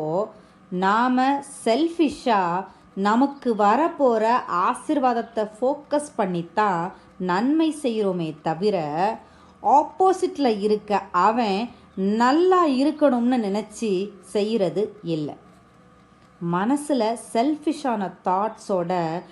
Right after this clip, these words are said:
நாம செய்யற தர்மம் எதுவும் தர்மம் இல்லை. நல்லது செய், பலனை எதிர்பார்க்காத, இது தான் ரைட். அவனும் நம்மளை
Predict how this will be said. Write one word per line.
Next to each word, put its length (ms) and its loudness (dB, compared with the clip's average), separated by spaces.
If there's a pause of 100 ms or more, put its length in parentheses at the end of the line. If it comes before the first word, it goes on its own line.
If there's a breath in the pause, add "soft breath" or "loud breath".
(320 loud breath)
நாம 340 -2 (160)
செய்யற 380 -2 (220)
தர்மம் 480 -4 (580 loud breath)
எதுவும் 580 -2 (360)
தர்மம் 440 -4 (300)
இல்லை. 220 -10 (2250)
நல்லது 440 2
செய், 280 0 (240)
பலனை 440 4 (160)
எதிர்பார்க்காத, 680 -4 (320)
இது 300 -2
தான் 220 -2 (280)
ரைட். 300 -8 (760)
அவனும் 520 2 (160)
நம்மளை 420 2